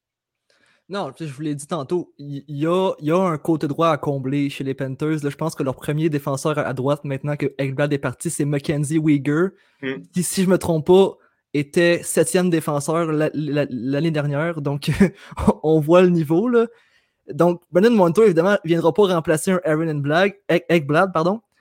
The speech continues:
Speaker 1: Mais je vais vous dire, euh, tantôt, euh, qui, je pense, va venir, euh, remplacer, remplacer Aaron Ekblad, et je crois que ça va vous, euh, surprendre, les gars.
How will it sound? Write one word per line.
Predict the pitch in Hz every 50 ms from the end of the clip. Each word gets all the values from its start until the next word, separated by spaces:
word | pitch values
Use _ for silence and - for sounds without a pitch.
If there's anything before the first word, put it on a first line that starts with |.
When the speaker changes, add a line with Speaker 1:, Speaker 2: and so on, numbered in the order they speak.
| _ _ _ _ _ _
Speaker 1:
Mais | - 151 165 175
je | 151 147
vais | 185 185
vous | 170 175 160
dire, | 147 196 220 233 208 180
euh, | 170 160 151 151
tantôt, | - 175 160 156 147 - 190 202 196 170
euh, | 151 139 143 - _ _ _
qui, | - - 277 269 202
je | 196
pense, | 165 - 185 170 175 170 151
va | 143 139
venir, | 135 143 147 147 143 147
euh, | 135 131
remplacer, | 131 147 143 143 156 143 - - - 170 160 156 147 127
remplacer | 139 113 143 135 170 165 - - 156 - - 190 185 -
Aaron | 156 156 160 170 165
Ekblad, | 156 143 135 143 143 160 165 151
et | 139
je | 147 139
crois | - - 165 165
que | - 147
ça | 143 139
va | 131 143
vous, | 143 135 135 135 127 127
euh, | 123 120 120 120 135
surprendre, | - - 160 143 - - 151 156 151 139 139
les | 127 127 117 117
gars. | 131 135